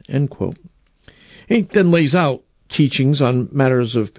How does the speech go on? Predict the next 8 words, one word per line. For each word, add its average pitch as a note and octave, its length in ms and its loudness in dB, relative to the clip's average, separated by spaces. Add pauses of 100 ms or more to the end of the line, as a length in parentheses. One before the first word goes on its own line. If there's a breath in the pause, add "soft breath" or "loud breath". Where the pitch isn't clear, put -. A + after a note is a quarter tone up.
heretics C3+ 580 -2
and B2 140 -4
sexuality B2 680 -2
and B2 80 -4
how A#2 140 -2
the B2+ 100 -6
church - 280 -8
defines A#2 680 -8